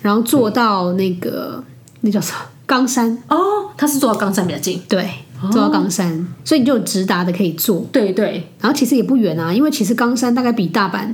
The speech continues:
Speaker 1: 比你飞到大阪再近一点。
Speaker 2: 对，因为它又在稍微靠近，
Speaker 1: 对。
Speaker 2: 靠近台湾一点点。
Speaker 1: 对，对，对，对，对，对。
Speaker 2: 对。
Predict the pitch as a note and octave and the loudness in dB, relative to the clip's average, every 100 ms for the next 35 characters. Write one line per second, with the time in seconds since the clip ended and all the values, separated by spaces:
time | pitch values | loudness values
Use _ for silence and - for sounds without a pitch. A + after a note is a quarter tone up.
0 | - G3+ F#3+ F3 A#3 A#3 A#3+ F3 E3 G#3+ | -2 0 0 2 0 2 0 -2 -2 -2
1 | G#3 G3 F3+ F3+ - - A3 C#4+ E4 C#4+ | 0 0 0 -2 -4 0 2 2 2 0
2 | C#4 C4 C4 G3 F3 F3 G#3 F3 E3 A3+ | 0 0 -2 -2 -2 0 0 0 -2 -2
3 | F3+ G#3 F#3 F#3+ B3 B3 B3 A3 F#3 G3 | 0 0 -2 0 2 4 2 2 2 2
4 | G3 E3 D#3 A3 A3 - G3+ F#3 F3+ F#3 | 0 0 2 2 2 2 0 2 0 0
5 | E3+ | -2